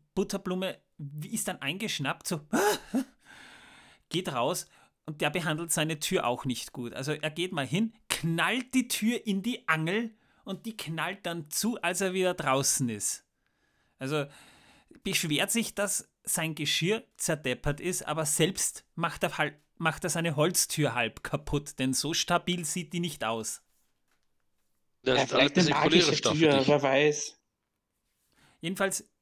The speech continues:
Speaker 1: wird dann Sam nochmal kurz mutig, schimpft dann Aragorn, so nach dem Motto, "Das kann ja jeder Dahergelaufene sagen, dass er uns helfen will."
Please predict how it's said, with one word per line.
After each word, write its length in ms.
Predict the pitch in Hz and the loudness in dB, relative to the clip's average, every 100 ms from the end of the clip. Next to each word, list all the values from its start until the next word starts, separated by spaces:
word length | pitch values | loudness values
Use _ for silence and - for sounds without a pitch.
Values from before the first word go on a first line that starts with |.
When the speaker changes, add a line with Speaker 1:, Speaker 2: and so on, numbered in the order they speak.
| - | -6
Speaker 1:
wird 440 | 147 165 226 - | -2 -2 -4 -6
dann 220 | 139 120 _ | -6 -6 _
Sam 300 | - - 127 | -6 -4 -2
nochmal 320 | 143 139 151 147 | -4 -4 -6 -4
kurz 320 | 147 147 - | -4 -4 -4
mutig, 540 | 135 151 160 233 - _ _ _ _ | -4 -2 -4 -6 -8 _ _ _ _
schimpft 540 | - 190 220 - - 156 | -8 -2 -2 -4 -10 -8
dann 160 | 147 | -6
Aragorn, 840 | - 131 135 135 127 151 202 208 - _ _ _ _ _ | -4 -4 -4 -4 -4 -4 -4 -8 -12 _ _ _ _ _
so 140 | - | -8
nach 120 | 160 | -4
dem 80 | 160 | -2
Motto, 200 | 160 160 | -2 -4
"Das 200 | - 139 | -6 -4
kann 200 | - 165 | -2 0
ja 80 | 160 | 0
jeder 360 | 147 156 202 156 | 2 0 0 0
Dahergelaufene 960 | 147 147 180 156 143 123 135 139 127 | 0 2 0 0 0 0 0 -2 -2
sagen, 500 | 123 - 123 123 113 | -2 -2 0 0 -4
dass 220 | 107 117 123 | -6 -4 -4
er 80 | |
uns 260 | 117 123 - | -4 -4 -4
helfen 420 | 131 120 143 135 | -4 -2 0 2
will." 260 | 139 202 | 4 4